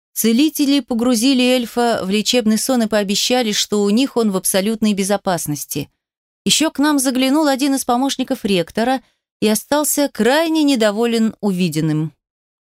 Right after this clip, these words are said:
«Нам не нужны проблемы с эльфами», строго выговорил он мне.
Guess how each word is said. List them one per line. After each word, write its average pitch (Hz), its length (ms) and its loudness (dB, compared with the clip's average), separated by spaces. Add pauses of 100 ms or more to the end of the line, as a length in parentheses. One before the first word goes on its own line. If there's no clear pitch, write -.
(420)
«Нам 180 300 0
не 185 80 2
нужны 180 420 0
проблемы 175 560 -2
с - 160 -6
эльфами», 151 580 -2 (220)
строго 208 580 0
выговорил 180 540 -2
он 170 180 0
мне. 156 360 -2